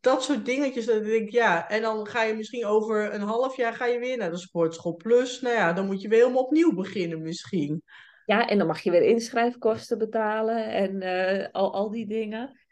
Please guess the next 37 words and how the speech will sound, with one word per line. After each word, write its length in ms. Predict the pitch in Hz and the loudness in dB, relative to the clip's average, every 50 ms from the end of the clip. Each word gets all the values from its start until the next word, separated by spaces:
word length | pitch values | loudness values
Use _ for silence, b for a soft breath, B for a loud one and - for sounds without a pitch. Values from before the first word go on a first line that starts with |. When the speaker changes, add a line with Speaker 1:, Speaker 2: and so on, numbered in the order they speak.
| b - | b -2
Speaker 2:
Nee, 120 | - 233 | 0 2
maar 100 | 233 233 | 4 4
dat, 140 | 226 220 226 | 2 4 2
dat 180 | 233 233 233 - | 0 0 0 -2
zag 180 | 262 247 247 | -4 -4 -2
je 120 | - 247 214 | 0 0 0
ook 120 | 202 202 | 0 2
wel. 280 | 208 208 196 196 190 202 | 2 4 4 4 2 0
Het 140 | 202 - _ | -4 -8 _
is 100 | _ - | _ -10
mooi 180 | - 208 208 202 | -6 -4 -2 0
wel 120 | 202 196 | -2 0
dat 180 | 190 190 190 190 | -2 -2 -4 -4
je 60 | 190 | -8
dat 160 | 180 185 - | -8 -8 -4
zegt, 240 | - 220 202 202 - | -2 -2 -2 -2 -4
want 140 | - 165 165 | -10 -8 -6
in 120 | - 185 | -4 -4
die 120 | 180 180 - | -4 -4 -2
coronaperiode, 880 | 190 185 190 208 220 208 202 - 185 165 175 170 175 165 170 175 175 | 2 2 2 2 2 0 -2 -2 -4 -4 -2 -2 0 0 0 0 -2
toen 140 | 170 - 175 | -2 -6 -6
de 60 | 175 | -6
sportscholen 580 | 170 - - 202 202 - - 180 175 175 165 160 | -6 -2 -2 -2 -2 -2 -2 -2 0 0 0 0
dicht 240 | 208 226 226 - - | 0 -2 -2 -4 -2
waren, 380 | 160 151 147 151 156 170 175 | -2 -2 0 0 -2 -4 -4
toen 140 | - 185 180 | -4 -4 -2
zag 220 | 180 180 185 185 | -2 -2 -4 -4
je 100 | - - | -4 -4
natuurlijk 300 | 190 185 - 190 - 190 | -4 -2 -2 -4 -4 -4
ook 60 | 180 - | -4 -2
heel 160 | 196 202 202 | -2 -2 0
veel 120 | 196 196 | 0 -2
mensen 340 | 190 196 202 202 202 - 226 | -2 0 -2 -2 -2 -2 -2
heel 100 | 233 240 | -2 0
veel 160 | 240 247 208 | 0 0 0
dikker 300 | 202 226 226 226 - 226 | 2 0 0 0 -4 -6
geworden. 560 | 226 226 220 214 214 208 202 208 214 214 B | -4 -4 -4 -2 0 2 2 2 2 0 B